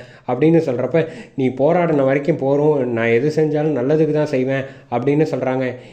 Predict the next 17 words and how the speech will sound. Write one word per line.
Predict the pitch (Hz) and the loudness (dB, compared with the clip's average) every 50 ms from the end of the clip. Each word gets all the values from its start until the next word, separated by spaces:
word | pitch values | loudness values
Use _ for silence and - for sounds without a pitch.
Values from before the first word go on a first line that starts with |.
| - _ | -12 _
"இதுக்கு | - 139 147 190 190 190 | -4 -2 0 0 2 2
மேல | 170 165 165 180 | 2 4 4 4
எனக்கு | 175 160 147 143 127 127 | 2 2 2 0 0 0
நீ | 127 127 120 | 0 0 0
எந்த | 120 123 139 151 156 | 0 0 0 0 0
நல்லதும் | 139 139 135 143 151 151 156 156 | 0 0 0 0 0 2 0 0
செய்ய | 156 143 127 127 | 0 0 0 0
வேணாம். | 127 127 131 131 127 | 0 0 0 0 0
உன் | 127 127 127 | 0 0 0
மேல | 135 147 160 147 | 0 2 2 2
எவ்வளோ | 131 127 143 160 | 2 2 2 2
அன்பு | 160 147 131 139 143 160 160 - | 2 2 0 0 0 0 0 0
பாசத்தோட | 143 135 - 143 139 - 135 135 139 147 | 0 -2 -2 -2 -4 -4 -2 0 0 0
வந்து | 139 127 131 147 | 0 0 0 -2
அப்பா | 131 120 120 - 160 | -2 -2 -2 -2 -2
கிட்ட | 147 151 139 - 120 | -2 -2 -2 -4 -4
பேசி, | - 131 139 147 147 156 156 156 | -2 -2 -2 0 0 0 -2 -2